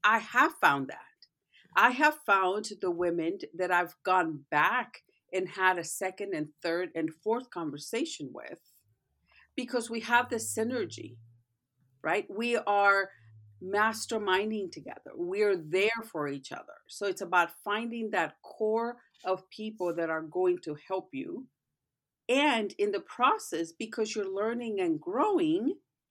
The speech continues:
you're becoming a different person. And guess what, folks? A hundred thousand dollar tip. Because as you grow and you blossom, you're going to attract a different type of client.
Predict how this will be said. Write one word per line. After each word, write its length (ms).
you're 120
becoming 540
a 60
different 380
person. 500
And 160
guess 260
what, 240
folks? 400
A 80
hundred 340
thousand 320
dollar 320
tip. 320
Because 300
as 240
you 180
grow 640
and 160
you 100
blossom, 580
you're 140
going 320
to 120
attract 640
a 80
different 500
type 300
of 140
client. 440